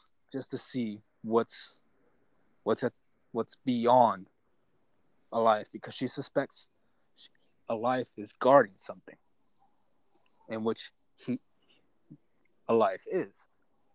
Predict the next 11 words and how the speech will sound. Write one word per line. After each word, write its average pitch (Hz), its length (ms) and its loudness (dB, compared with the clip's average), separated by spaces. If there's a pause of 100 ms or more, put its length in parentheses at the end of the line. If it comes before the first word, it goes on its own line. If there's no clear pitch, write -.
(480)
So - 640 -6 (1400)
Mobius 143 480 6
finds 127 480 -4 (300)
Sylvie, 117 540 -2 (1400)
and 120 160 -6
then 107 320 -8
they 135 120 2
both 120 300 4
find 107 480 0
Loki. 123 520 -4 (1400)
And 104 280 -4